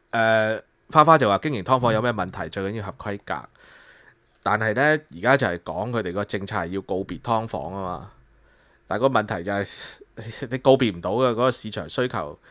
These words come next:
同埋你而家再輸入外勞，你令到啲人更加窮嘅話呢，佢一係就住公屋，一係就住劏房嘅啫。你係冇辦法呢，消滅呢一樣嘢嘅。你如果要消滅呢一樣嘢呢，啲人要買得起樓先會消滅得到。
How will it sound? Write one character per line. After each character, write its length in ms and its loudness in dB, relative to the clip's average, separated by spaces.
同 120 -2
埋 120 4
你 160 6
而 80 8
家 160 4
再 0 -
輸 440 2
入 140 -6
外 120 0
勞， 220 -6
你 100 2
令 180 6
到 120 4
啲 120 0
人 140 4
更 160 -2
加 160 4
窮 200 -8
嘅 140 -6
話 160 0
呢， 160 0
佢 120 -4
一 80 2
係 140 4
就 160 -2
住 180 -14
公 160 -8
屋， 140 -4
一 20 -2
係 140 0
就 160 -8
住 80 -14
劏 260 -6
房 220 -6
嘅 120 -8
啫。 120 -8
你 80 4
係 120 4
冇 280 -2
辦 260 2
法 160 0
呢， 160 -2
消 240 0
滅 200 0
呢 80 -6
一 60 2
樣 240 0
嘢 260 -10
嘅。 60 -8
你 120 -4
如 80 0
果 60 2
要 140 0
消 200 0
滅 100 -4
呢 60 -6
一 260 0
樣 100 0
嘢 180 -6
呢， 120 -2
啲 120 -2
人 140 0
要 80 -6
買 200 -4
得 100 -4
起 140 -4
樓 200 -4
先 180 -8
會 100 -8
消 160 -10
滅 160 -10
得 140 -6
到。 220 -10